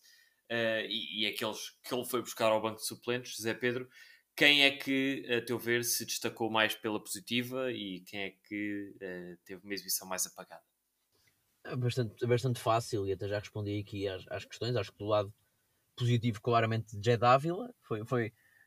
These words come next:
Speaker 2: mais uma vez, para quem não viu, foi um jogo mais do mesmo de Jed Ávila. Foi apagando ali os focos e, e foi, apesar do tempo ter estado fresco, houveram bastantes fogos ali naquela zona,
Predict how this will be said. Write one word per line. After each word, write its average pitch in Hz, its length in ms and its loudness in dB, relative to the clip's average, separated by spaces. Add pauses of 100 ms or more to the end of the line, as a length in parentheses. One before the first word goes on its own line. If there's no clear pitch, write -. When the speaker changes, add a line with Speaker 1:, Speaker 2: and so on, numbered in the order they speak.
(140)
Speaker 2:
mais 127 340 4
uma 123 120 4
vez, 123 160 4
para 120 140 0
quem 131 140 2
não 131 160 4
viu, 131 360 4
foi 135 200 2
um 123 100 4
jogo 117 420 0
mais 123 240 2
do 123 80 4
mesmo 123 340 6
de 123 160 4
Jed 139 180 4
Ávila. 143 840 6
Foi 139 160 4
apagando 135 340 4
ali 139 100 4
os 123 60 2
focos - 480 4 (360)
e, 127 460 2
e 120 40 2
foi, 139 280 4 (180)
apesar 123 300 4
do 123 120 4
tempo 123 220 0
ter 123 100 2
estado 120 320 2
fresco, - 680 4
houveram 113 400 2
bastantes 120 380 2
fogos 113 340 0
ali 117 120 2
naquela 110 340 0
zona, 101 340 -4